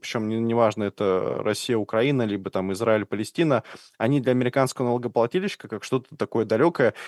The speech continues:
и с его точки зрения, изоляционистской такой позиции, они не имеют смысла. Ну, то есть, ну, не имеет смысла с точки зрения, там, финансирования.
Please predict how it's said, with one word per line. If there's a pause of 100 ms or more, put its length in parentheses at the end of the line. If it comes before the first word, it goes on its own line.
(120)
и
с
его
точки
зрения,
изоляционистской
такой
позиции,
они
не
имеют
смысла.
Ну,
то
есть,
ну,
не
имеет
смысла
с
точки
зрения,
там,
финансирования.